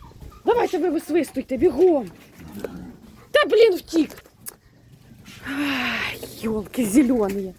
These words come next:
Давайте, бігом. Все, коротше, індик прорвався.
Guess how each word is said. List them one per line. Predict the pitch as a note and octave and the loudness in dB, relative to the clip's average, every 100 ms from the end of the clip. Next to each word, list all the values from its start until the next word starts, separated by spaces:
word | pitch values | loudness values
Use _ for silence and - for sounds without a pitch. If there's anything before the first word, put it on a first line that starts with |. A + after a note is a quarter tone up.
| - - - - - - | -20 -20 -20 -20 -20 -4
Давайте, | G4 A#4+ G#4 C4+ G3+ G3+ E3+ - - - | 2 6 6 4 -2 -12 -16 -20 -8 4
бігом. | G4+ D4+ E4 A#3+ E3+ - - - - - - - - - - - - - - - - - - - - - - - - - - - - - - - - - - - - | 4 4 0 0 -4 -14 -20 -20 -20 -20 -20 -20 -20 -20 -20 -20 -20 -20 -20 -20 -20 -20 -16 -14 -10 -10 -10 -14 -14 -14 -12 -14 -14 -14 -14 -16 -16 -16 -16 -16 -14
Все, | - - D#4+ G#3 - - - - - - | -6 4 4 2 -12 -16 -18 -20 -10 -2
коротше, | D4 F#3+ - | 0 0 -2
індик | B3+ G4 | 0 0
прорвався. | - F4+ D#4 A3+ F3+ - | 2 2 4 2 -2 -8